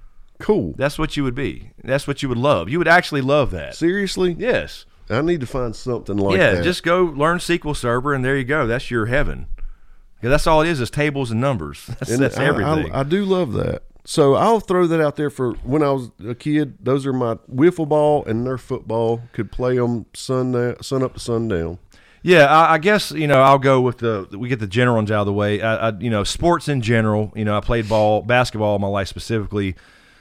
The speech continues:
Speaker 2: Um, but golf was a hobby of mine. I think a lot of people try golf.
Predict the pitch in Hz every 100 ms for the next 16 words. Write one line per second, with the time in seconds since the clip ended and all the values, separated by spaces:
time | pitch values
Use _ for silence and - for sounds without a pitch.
0 | _ - 110 107 101 95 - _ 113 113
1 | 107 98 127 147 147 139 120 127 131 127
2 | 123 120 120 123 208 127 127 117 120 113
3 | - 117 110 110 104 104 104 -